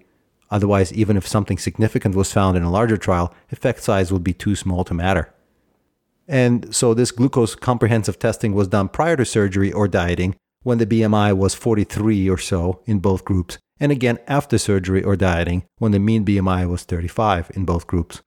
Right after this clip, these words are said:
which is about eighteen percent of body weight loss total. And early postprandial glucose levels were higher in gastric bypass patients than in diet-only patients, but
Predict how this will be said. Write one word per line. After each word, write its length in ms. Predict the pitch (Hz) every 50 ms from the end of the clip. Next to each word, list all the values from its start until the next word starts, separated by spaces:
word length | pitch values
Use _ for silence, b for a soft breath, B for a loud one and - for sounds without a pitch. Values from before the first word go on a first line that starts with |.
| _ _ _ _ _ -
which 160 | - 98 -
is 80 | 98 92
about 220 | 82 92 92 -
eighteen 240 | 113 104 - 101 87
percent 320 | - 95 - 101 92 87
of 180 | - 98 87 78
body 260 | - 90 87 85 87
weight 240 | 78 87 87 87 -
loss 300 | 87 78 80 - - -
total. 340 | - 82 82 80 82 - _ _ _ _ _ _ _ _ _ _ _ _ -
And 140 | - 135 117
early 260 | - 147 147 147 143
postprandial 520 | 131 - 120 - - - 123 120 113 113 101
glucose 360 | 95 117 120 - 117 101 -
levels 300 | 113 104 95 101 98 82
were 140 | 90 98 87
higher 380 | - - 156 180 170 127 110
in 300 | - - 117 104 101 101
gastric 400 | 95 110 107 104 - - 98 85
bypass 360 | 85 101 92 - - 92 85 -
patients 500 | - 95 90 - - 104 95 87 - - _ _ _ -
than 160 | 143 147 139
in 140 | 135 120 107
diet-only 580 | - 117 107 104 110 - - 113 110 107 98 92
patients, 480 | - 95 92 - - 95 85 - - _ _ _ _ _ _ -
but 380 | 120 123 117 113 - - -